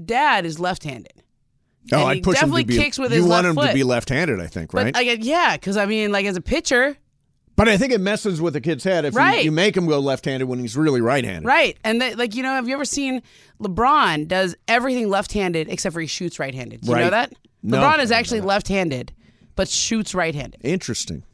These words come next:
Speaker 1: And then have you ever watched Ma-, have you, I only watched this 'cause I watched the, the Clippers game, the last two games.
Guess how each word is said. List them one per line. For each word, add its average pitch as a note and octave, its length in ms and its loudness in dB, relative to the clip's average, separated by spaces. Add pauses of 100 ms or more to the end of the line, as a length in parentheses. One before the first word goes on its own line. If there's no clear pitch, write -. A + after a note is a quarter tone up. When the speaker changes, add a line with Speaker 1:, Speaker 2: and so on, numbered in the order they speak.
(540)
Speaker 1:
And A#3+ 140 2
then B3+ 160 0
have A3 160 -6
you B3+ 80 0
ever C4+ 140 0
watched A#3+ 220 0
Ma-, A3 120 -2
have F#3+ 380 -6
you, G#3 140 -6
I F#3+ 140 0
only G3 220 -2
watched E3+ 300 -4
this D3 100 -10
'cause E3 120 -6
I D3+ 40 -2
watched C#3+ 240 -6
the, D3 300 -4
the C#3+ 300 -4
Clippers C#3+ 360 -8
game, C#3 300 -6
the C3+ 80 -8
last C3 240 -6
two D3 80 -6
games. C#3 340 -8